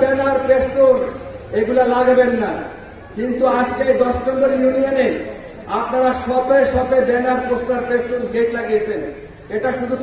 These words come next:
টাকার অপচয় হয়েছে, পার্টির কি হয়েছে আমি জানি না। বলতে পারেন আমার সমৃদ্ধি তৃপ্তির জন্য আপনারা করেছেন, এটা তো আমার নেতা চায় না।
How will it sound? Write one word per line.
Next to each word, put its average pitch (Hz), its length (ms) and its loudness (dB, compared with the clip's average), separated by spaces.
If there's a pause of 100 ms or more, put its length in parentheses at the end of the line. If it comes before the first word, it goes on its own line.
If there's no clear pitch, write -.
টাকার 277 340 0
অপচয় 262 380 2
হয়েছে, 247 260 2 (560)
পার্টির 277 420 -4
কি 269 140 -8
হয়েছে 254 280 0
আমি 254 180 -2
জানি 240 220 0
না। 196 80 -2 (600)
বলতে 254 340 4
পারেন 269 180 2 (100)
আমার 254 240 0
সমৃদ্ধি 247 500 -2 (460)
তৃপ্তির 285 420 -2
জন্য 269 220 2
আপনারা 254 240 2
করেছেন, 240 320 -2 (380)
এটা 247 200 2
তো 254 40 0 (100)
আমার 247 240 0
নেতা 240 200 -2 (100)
চায় 220 260 0
না। 190 80 -2